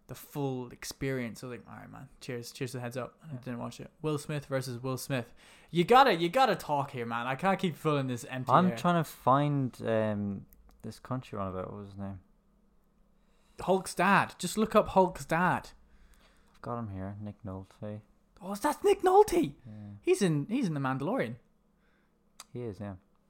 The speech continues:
Speaker 2: So there you go. Is, are you happy now?
Speaker 1: Is he in Hulk?
Speaker 2: Is he in Hulk? Let me find out. He's done a lot.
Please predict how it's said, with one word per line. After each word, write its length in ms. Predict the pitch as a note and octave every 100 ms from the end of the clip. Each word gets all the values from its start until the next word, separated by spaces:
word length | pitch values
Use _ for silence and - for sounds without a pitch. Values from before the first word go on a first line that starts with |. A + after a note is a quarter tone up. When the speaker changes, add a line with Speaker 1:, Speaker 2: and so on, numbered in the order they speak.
| _
Speaker 2:
So 120 | -
there 200 | A#2 B2
you 60 | A2
go. 200 | F#2+ G2
Is, 520 | G2 G2+ G2+ - A#2
are 80 | A#2+
you 100 | A#2
happy 300 | A2+ A#2 A#2+
now? 200 | G#2+ G2+
Speaker 1:
Is 120 | D#3+ D#3+
he 60 |
in 60 | F#3
Hulk? 360 | G3+ F#3 - - _ - - - - - - - -
Speaker 2:
Is 280 | C#3 C3+ -
he 340 | C#3 C3+ C#3
in 160 | B2 A2
Hulk? 420 | G2+ F#2 E2+ - - - -
Let 260 | A2+ A2 A2+
me 180 | A2
find 380 | G2+ G2+ F#2+ F#2
out. 180 | F2 - - -
He's 120 | C#3
done 140 | - D#3
a 100 | F2
lot. 420 | E2+ F#2+ F2 F2